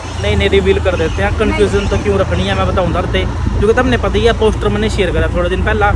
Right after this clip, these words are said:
Speaker 1: तो भाई अपने गाने का शूट, ठीक है, कल ने अपने गाने का शूट है। तो आज हम कुछ कपड़े लेने जा रहे हैं, कुछ मेरे पास है, मैं और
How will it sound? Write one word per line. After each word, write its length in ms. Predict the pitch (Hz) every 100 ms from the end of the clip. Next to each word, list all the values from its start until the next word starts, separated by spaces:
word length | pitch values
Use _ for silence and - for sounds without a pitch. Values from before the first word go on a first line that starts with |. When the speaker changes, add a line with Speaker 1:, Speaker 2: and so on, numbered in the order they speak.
| - - - -
Speaker 1:
तो 80 | 220
भाई 120 | 233
अपने 320 | 233 247 233 277
गाने 240 | 208 190
का 100 | 190
शूट, 240 | - 165 - - - - - - -
ठीक 140 | 214 196
है, 120 | 156 - - - - -
कल 120 | 254
ने 80 | 254
अपने 240 | 220 233
गाने 220 | 208 180
का 100 | 180
शूट 260 | 185 214 214
है। 140 | 240 226 - - 226
तो 100 | 220
आज 220 | 226 247
हम 200 | 247 247 226 -
कुछ 180 | 285 -
कपड़े 280 | 247 226 220
लेने 220 | 214 208
जा 100 | 202
रहे 120 | 190
हैं, 60 | 202
कुछ 180 | 226 208
मेरे 140 | 208 190
पास 260 | 190 175
है, 200 | 165 190 302 - - - - 294 294 294
मैं 360 | 220 254 262
और 100 | 220